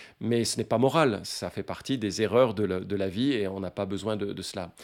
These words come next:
Et très souvent, l'éducation se fige ou s'intéresse à un conformisme extérieur plutôt qu'à une rédemption.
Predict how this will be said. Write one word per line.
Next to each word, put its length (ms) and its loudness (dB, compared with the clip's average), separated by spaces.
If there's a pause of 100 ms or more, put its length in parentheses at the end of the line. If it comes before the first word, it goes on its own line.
(300)
Et 60 -4
très 120 -2
souvent, 300 2
l'éducation 580 0
se 440 0
fige 760 -4
ou 120 -2
s'intéresse 540 0
à 40 0
un 60 -2
conformisme 560 0
extérieur 460 -2
plutôt 300 -4
qu'à 160 -4
une 140 -2
rédemption. 580 -8